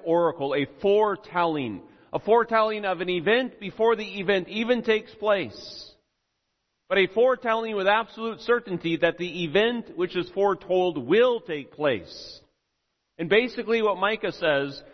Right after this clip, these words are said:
is the same as what Peter says. The time has come for judgment, and that judgment will begin at the house of the Lord.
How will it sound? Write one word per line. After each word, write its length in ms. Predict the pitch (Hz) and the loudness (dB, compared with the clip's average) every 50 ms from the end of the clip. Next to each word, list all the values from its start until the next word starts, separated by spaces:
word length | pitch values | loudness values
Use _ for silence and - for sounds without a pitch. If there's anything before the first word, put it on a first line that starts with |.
| - _ - | -20 _ -10
is 160 | 165 165 139 | -10 -8 -6
the 80 | 160 160 | -8 -6
same 300 | - - 202 208 214 208 | -2 0 0 2 2 0
as 120 | 202 170 | -2 -2
what 220 | 156 180 185 175 - | 0 0 0 0 -2
Peter 320 | - 185 190 170 160 139 | -4 -4 -2 0 0 -2
says. 600 | 123 - - 143 123 104 90 85 - - - - - _ _ _ _ | -2 0 0 0 0 0 -2 -8 -16 -18 -20 -20 -20 _ _ _ _
The 60 | - 147 | -12 -6
time 640 | - 175 214 214 220 226 226 226 226 226 220 208 - _ _ _ _ _ _ _ _ _ | 0 2 4 4 4 2 -2 -4 -6 -8 -10 -12 -14 _ _ _ _ _ _ _ _ _
has 100 | - - | -20 -6
come 360 | - 202 202 202 196 190 170 | 0 2 2 2 2 0 -4
for 140 | 139 175 151 | -6 -6 -2
judgment, 560 | 135 160 175 180 151 131 156 - 135 131 - - - _ - _ _ _ _ _ _ _ _ _ _ _ _ _ _ _ _ _ _ | 2 2 2 2 0 -4 -8 -10 -10 -10 -14 -20 -20 _ -20 _ _ _ _ _ _ _ _ _ _ _ _ _ _ _ _ _ _
and 140 | - 147 165 | -2 2 2
that 180 | 190 208 202 160 | 2 2 2 0
judgment 480 | 165 214 214 208 156 190 202 202 185 | 0 0 0 0 -2 -2 -2 -2 -2
will 100 | 170 175 | -2 -4
begin 400 | 156 165 147 123 175 185 190 185 | -4 -4 0 2 2 2 2 0
at 120 | 180 165 - | -2 -4 -4
the 80 | 151 | -6
house 540 | 127 131 151 156 160 170 165 - - - - | -4 0 0 0 0 0 -4 -6 -12 -14 -6
of 160 | - 160 147 127 | -4 -4 -2 -2
the 80 | 143 | 0
Lord. 420 | 139 139 156 165 151 131 113 - | 2 2 2 2 2 0 -2 -6